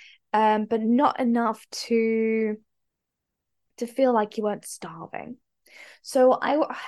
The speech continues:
I, I tend to refer this to, you know, if, if you've been starved for a,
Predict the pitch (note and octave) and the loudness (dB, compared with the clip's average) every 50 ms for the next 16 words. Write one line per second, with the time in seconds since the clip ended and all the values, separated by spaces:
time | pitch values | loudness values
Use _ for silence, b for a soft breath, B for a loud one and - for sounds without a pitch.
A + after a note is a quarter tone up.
0 | B B - B3+ B3+ B3+ - - A#3+ A#3+ A#3+ - D#4+ E4+ D#4+ - F4 D#4 A#3+ - | B B -8 -8 -8 -10 -12 -12 -12 -10 -10 -8 -10 -8 -8 -6 -6 -8 -8 -6
1 | - A#3+ A#3 A#3 A#3 A3+ - - - - G#3 F#3+ F#3 - - - - - - - | -4 -2 0 0 -2 -2 -6 -12 -12 -8 -8 -8 -8 -12 -20 -20 -18 -18 -10 -4
2 | A#3 A3+ A3 A3 A3 A3 A3 G#3+ G#3+ G#3 G#3+ b b b b b b _ _ - | -2 -2 0 0 0 0 0 -2 -2 -4 -8 b b b b b b _ _ -20
3 | _ _ _ _ _ _ _ _ _ _ _ _ _ _ _ - A#3+ A3+ G#3 - | _ _ _ _ _ _ _ _ _ _ _ _ _ _ _ -2 0 0 0 0
4 | - C4 C4+ - - D#4 C#4+ - F4 F4 - F#4 E4+ C4+ - - - C4+ A3+ A3 | -2 -4 -6 -4 -6 -6 -4 -2 -2 -2 -2 -2 -2 -4 -4 -4 -2 -2 0 -2
5 | - - - A#3+ A#3 _ - - A3 G#3+ G3+ G#3 _ _ _ _ _ _ _ _ | -2 -6 -10 -16 -18 _ -10 -6 -6 -6 -6 -6 _ _ _ _ _ _ _ _
6 | _ _ _ _ _ - G#3+ G3+ | _ _ _ _ _ -6 -4 -4